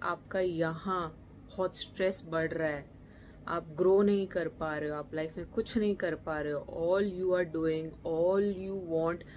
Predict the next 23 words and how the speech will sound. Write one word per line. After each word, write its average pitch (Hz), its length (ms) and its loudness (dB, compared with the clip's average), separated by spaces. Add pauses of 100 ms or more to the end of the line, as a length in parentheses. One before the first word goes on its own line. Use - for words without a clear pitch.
(260)
is 185 60 -8
to 196 180 0
sit 208 340 0
at 208 200 2
one 175 180 -2
corner 160 440 -4
and 160 380 -8
cry, 156 320 -2 (500)
step - 420 -2
out 160 200 4
of 143 80 -8
that 147 120 -4
relationship। 143 840 -10
ऐसे 202 500 2
रिश्तों 175 480 0
से 170 320 0
दूर 160 320 0
हो 147 200 -4
जाओ, 131 320 -8 (560)
कोई 208 200 2
मतलब 180 540 0
नहीं 160 300 -4
है। 143 160 -10